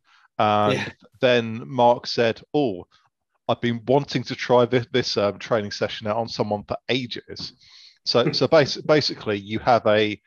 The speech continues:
Speaker 1: in inverted commas, recovery section for two and a half minutes, followed by thirty minutes at not recovery.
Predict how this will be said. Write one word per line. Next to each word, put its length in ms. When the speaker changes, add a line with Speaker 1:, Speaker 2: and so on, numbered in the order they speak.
Speaker 1:
in 100
inverted 500
commas, 640
recovery 480
section 460
for 120
two 200
and 80
a 40
half 280
minutes, 360
followed 320
by 180
thirty 440
minutes 320
at 100
not 200
recovery. 640